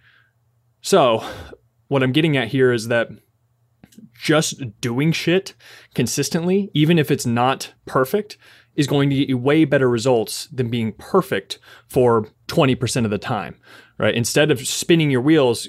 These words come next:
getting on and off track, getting on the horse, getting off the horse, going on your diet, getting off the diet,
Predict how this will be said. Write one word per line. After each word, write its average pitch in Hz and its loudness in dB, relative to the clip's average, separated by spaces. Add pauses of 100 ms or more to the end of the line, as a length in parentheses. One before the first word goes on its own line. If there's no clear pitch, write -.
getting 131 -2
on 135 0
and 120 -2
off 117 -2
track, 156 -2 (240)
getting 127 0
on 135 2
the 131 0
horse, 135 2
getting 117 -2
off 131 0
the 120 -6
horse, 127 0
going 107 -6
on 135 -2
your 127 -2
diet, 123 -2
getting 110 -4
off 131 0
the 127 -4
diet, 123 0